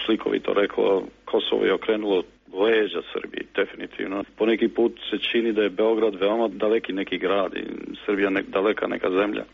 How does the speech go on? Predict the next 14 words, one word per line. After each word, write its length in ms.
Jer 200
nema 320
ni 420
najmanje 680
kurioziteta 920
prema 240
Beogradu 540
i 120
onoma 360
što 180
se 140
dešava 380
u 80
Beogradu. 460